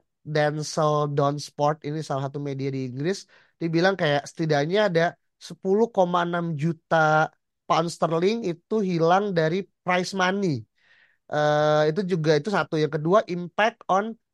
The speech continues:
eh, F F P status di, yang terkait dengan gaji ya, cap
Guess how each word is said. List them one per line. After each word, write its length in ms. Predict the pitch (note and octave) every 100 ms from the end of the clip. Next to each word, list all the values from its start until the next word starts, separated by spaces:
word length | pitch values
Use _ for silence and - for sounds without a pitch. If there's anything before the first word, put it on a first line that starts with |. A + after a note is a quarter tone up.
| _ _ -
eh, 220 | E3 E3 E3 F3 F3
F 20 | E3+
F 160 | F#3 -
P 20 | A3+ G#3+ -
status 420 | F#3 F3+ F#3+ G3 - D#3+
di, 60 | F3+ E3+ _ -
yang 120 | D#3 C3
terkait 260 | - D#3 D#3+
dengan 180 | C#3+ D3 D3
gaji 240 | D3+ D3+ F3 F3+
ya, 40 | E3 _ _ _ _ _
cap 160 | F3